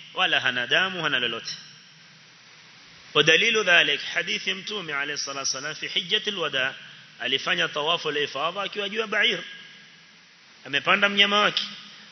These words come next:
Wala mtume hakusema alikuwa na dharura yote. Hakusema. واضح؟ قال: "ركب ناقته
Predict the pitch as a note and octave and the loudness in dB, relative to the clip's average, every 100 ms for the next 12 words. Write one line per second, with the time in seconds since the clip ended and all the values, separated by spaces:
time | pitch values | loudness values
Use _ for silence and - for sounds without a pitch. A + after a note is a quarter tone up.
0 | - E3+ A3 A3 F#3+ G#3 G3+ E3+ F#3+ F3+ | 0 4 4 4 -4 -2 -2 0 -2 -2
1 | E3+ E3 D3 C#3 C3 C3+ B2+ A#2+ - - | -2 -2 0 0 0 -2 -2 -4 -10 -14
2 | - - - - G3+ - D3 C#3 - - | -20 -20 -20 -8 -6 -2 -4 -6 -16 -20
3 | - - - - - - - - C3+ A#2+ | -20 -20 -20 -20 -20 -20 -20 0 4 6
4 | B2+ E3 - - - - - B2+ D#3 E3+ | 6 2 0 -12 -16 -18 -4 4 4 4
5 | C#3 E3 D3+ C#3 C3 E3+ - - - - | 0 -2 -2 0 0 0 -4 -18 -20 -20
6 | - - - - - - B2+ C3 B2+ F3 | -20 -20 -20 -20 -20 -18 0 2 4 2
7 | E3+ F3+ G#3 A3 | 4 2 2 -2